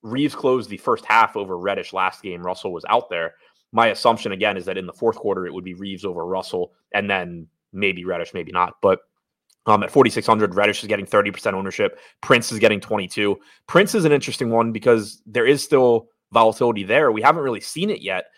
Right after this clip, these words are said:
He played twenty-seven minutes against Phoenix. He played twenty-three and three quarters against the Pels.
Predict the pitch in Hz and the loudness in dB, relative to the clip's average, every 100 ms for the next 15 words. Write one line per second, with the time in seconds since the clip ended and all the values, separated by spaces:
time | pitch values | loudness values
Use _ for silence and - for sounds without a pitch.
0 | _ 120 156 135 - 147 147 139 131 123 | _ 0 2 2 0 -4 0 -2 0 -6
1 | 117 110 95 - 143 139 131 - _ _ | -6 -8 -10 -10 -8 -6 -8 -16 _ _
2 | - 151 131 - 123 117 120 117 113 104 | -6 -2 -2 -2 -6 -4 -6 -6 -6 -8
3 | 117 110 110 110 107 101 - _ _ _ | -10 -6 -4 -2 -4 -10 -18 _ _ _
4 | - 110 98 - - 127 120 117 | -8 -6 -6 -8 -4 2 2 0